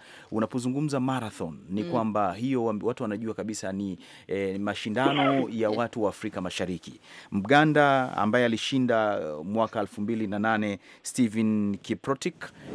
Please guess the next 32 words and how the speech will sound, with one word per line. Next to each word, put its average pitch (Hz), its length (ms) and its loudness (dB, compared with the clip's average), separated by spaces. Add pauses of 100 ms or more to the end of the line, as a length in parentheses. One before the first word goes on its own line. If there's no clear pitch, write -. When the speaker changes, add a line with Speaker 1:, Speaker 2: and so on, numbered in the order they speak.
(220)
Speaker 1:
yeye 123 600 4
yupo 127 600 0
na 92 640 -2
ni 98 120 -2
vigumu 120 380 0
vile 110 200 -4
vile 113 240 -4
katika 113 260 -8
historia 110 420 -2
ya 107 160 0
Olympic 117 580 -2
kwa 107 140 -4
mtu 107 220 -6
kushinda 110 460 0
mara 92 180 -2
mbili 107 260 -2
mfululizo, 123 580 -2 (280)
hasa 117 280 -2
katika 98 240 -4
marathon. 107 520 -2 (240)
Ni 117 260 2
Michael 131 340 2
Phelps 131 480 -2
pekee 139 380 0
wa 92 120 0
Marekani 90 500 -4
ambaye 104 280 2
ndiye 104 220 0
anayeongoza 98 440 -2
mpaka 101 240 -4
hivi 90 140 -4
sasa 98 360 -6